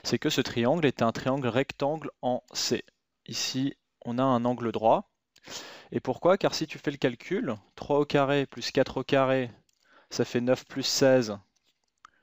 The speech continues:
donc c'est égal à vingt-cinq. Et cinq au carré est égal à vingt-cinq également.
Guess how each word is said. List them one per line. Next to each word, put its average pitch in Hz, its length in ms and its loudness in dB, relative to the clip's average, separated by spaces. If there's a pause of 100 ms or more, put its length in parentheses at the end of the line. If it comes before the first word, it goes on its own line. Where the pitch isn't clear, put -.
(140)
donc 110 120 -12
c'est 113 140 0
égal 110 180 4
à 107 40 4
vingt-cinq. 107 600 -2 (1160)
Et 151 360 4
cinq - 280 -2
au 139 60 -4
carré 127 520 2 (220)
est - 180 -10 (120)
égal 131 280 2
à 117 80 4
vingt-cinq 120 420 -4
également. 117 540 -2